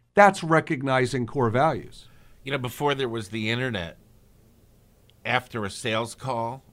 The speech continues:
Speaker 2: or after a phone call, we would send something called the follow-up letter. And the follow-up letter, whether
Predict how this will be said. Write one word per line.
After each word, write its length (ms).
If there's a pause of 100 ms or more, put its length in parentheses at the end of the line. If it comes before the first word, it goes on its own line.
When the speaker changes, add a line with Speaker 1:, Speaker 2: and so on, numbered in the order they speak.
Speaker 2:
or 340
after 380
a 60
phone 340
call, 480 (1120)
we 160
would 180
send 380
something 380
called 320
the 100
follow-up 680
letter. 360 (800)
And 120
the 100
follow-up 560
letter, 380
whether 440